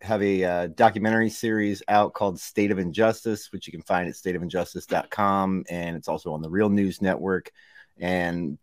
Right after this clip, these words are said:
I'm really, really excited to be here, Bob. Uh, I m-, might have to bow out to take a call around five o'clock, but I'm hoping to jump back in. So,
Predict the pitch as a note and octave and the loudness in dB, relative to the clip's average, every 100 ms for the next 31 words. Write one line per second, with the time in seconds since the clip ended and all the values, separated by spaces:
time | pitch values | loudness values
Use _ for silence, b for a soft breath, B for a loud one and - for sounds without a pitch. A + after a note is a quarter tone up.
0 | - G2+ G2 F#2+ F#2+ - _ _ G2+ G#2+ | -2 2 2 2 0 -4 _ _ 2 4
1 | G#2+ G#2 A2+ A2+ A2 F#2 B2+ A2+ G2 A2+ | 6 4 4 6 4 2 4 4 2 0
2 | A2 A2 G#2 A2+ A#2+ A2+ G2 G2 F#2+ F2 | 2 2 2 2 2 0 0 2 2 2
3 | G2+ G2 - _ G#2 G#2 A2 A2+ G2+ G2 | 2 0 -4 _ 0 2 4 2 2 -2
4 | D#2+ A2 G#2 G#2 - A2 - - - G#2+ | 4 8 8 8 6 6 6 -4 -4 -2
5 | G2 - A2+ F#2+ A2+ A2+ C3 C3+ C3+ A2+ | -2 -4 -6 -2 4 6 6 4 0 -4
6 | B2 B2 A#2 C#3 C3+ D#3 A2+ - A2 G#2 | -2 -2 0 0 2 2 0 0 0 0
7 | - F#2 F#2 G#2+ G2+ G2 E2+ G#2 E2+ G2 | 0 -2 -2 -6 -6 -6 0 0 0 -2
8 | F#2 - G#2 A#2+ C3+ - F#2+ F2+ F2+ | -2 -2 -6 -6 -10 -8 -6 -4 -4